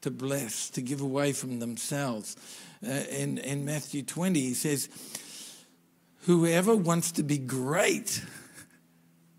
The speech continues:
needs to become a servant." That's what the Son of Man has done. He came to serve, not to be served. So Jesus gives this new definition to greatness, which I love.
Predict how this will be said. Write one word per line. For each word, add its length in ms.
needs 560
to 100
become 440
a 80
servant." 800
That's 340
what 300
the 60
Son 300
of 140
Man 420
has 160
done. 380
He 200
came 340
to 80
serve, 1080
not 560
to 100
be 420
served. 380
So 180
Jesus 540
gives 380
this 240
new 400
definition 920
to 80
greatness, 640
which 220
I 120
love. 360